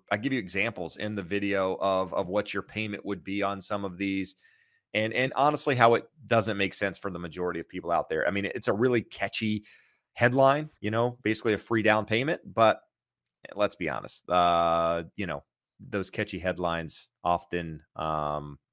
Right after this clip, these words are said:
come with, you know, if, if it's too good to be true, it likely is. Uh, well,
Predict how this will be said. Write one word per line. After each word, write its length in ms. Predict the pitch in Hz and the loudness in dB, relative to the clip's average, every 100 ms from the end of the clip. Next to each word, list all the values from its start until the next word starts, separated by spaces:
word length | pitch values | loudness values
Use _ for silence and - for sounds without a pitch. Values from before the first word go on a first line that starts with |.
| - | -12
come 260 | - 92 85 | -4 -4 -2
with, 200 | 85 - | -4 -6
you 160 | - 85 | -6 -4
know, 140 | 76 | -2
if, 180 | 85 - - | -4 -6 -8
if 160 | 92 92 | -6 -6
it's 200 | - - | -8 -8
too 180 | 123 | -6
good 180 | 98 104 | -2 -2
to 60 | 90 | -2
be 100 | 92 | -4
true, 280 | - 98 92 | -4 -2 0
it 80 | |
likely 400 | 82 87 - 87 | 0 0 0 -2
is. 300 | 90 95 90 - | 0 0 -4 -4
Uh, 240 | 80 71 | -4 -4
well, 280 | 76 69 - | -2 -2 -4